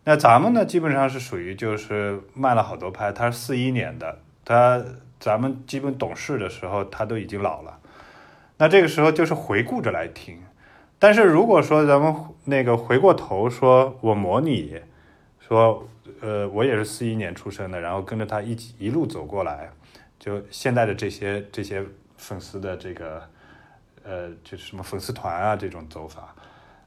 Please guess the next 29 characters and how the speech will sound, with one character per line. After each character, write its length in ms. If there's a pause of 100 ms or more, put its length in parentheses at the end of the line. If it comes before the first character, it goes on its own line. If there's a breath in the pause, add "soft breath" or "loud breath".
那 160
你 120
会 140
发 180
现 400 (320 loud breath)
Bob 160
Dylan 220
是 160
属 240
于 400 (320 loud breath)
在 480 (1000)
每 300
隔 280
几 180
年 340
都 120
会 220
给 320
你 320 (400)
一 100
个 440 (200)
惊 220
喜 240
的 140
这 120
么 140
一 100
个 120
人， 180